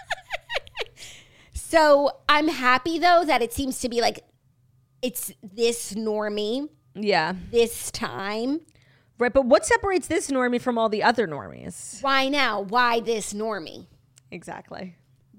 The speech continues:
Speaker 1: But it is this normie, so congratulations are definitely in order.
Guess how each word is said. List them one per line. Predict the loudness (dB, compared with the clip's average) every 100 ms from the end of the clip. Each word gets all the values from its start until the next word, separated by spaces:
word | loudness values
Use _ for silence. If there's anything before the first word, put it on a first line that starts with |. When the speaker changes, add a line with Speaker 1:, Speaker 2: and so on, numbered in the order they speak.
| 0
Speaker 1:
But | 4 6 6
it | 4
is | 4 2
this | 2 2 -2
normie, | -6 -6 -6
so | -2 -2 -2
congratulations | 0 0 0 -2 -6 -6
are | -6
definitely | 0 0 0 -6 -6
in | -6
order. | -10 -10 -12 -14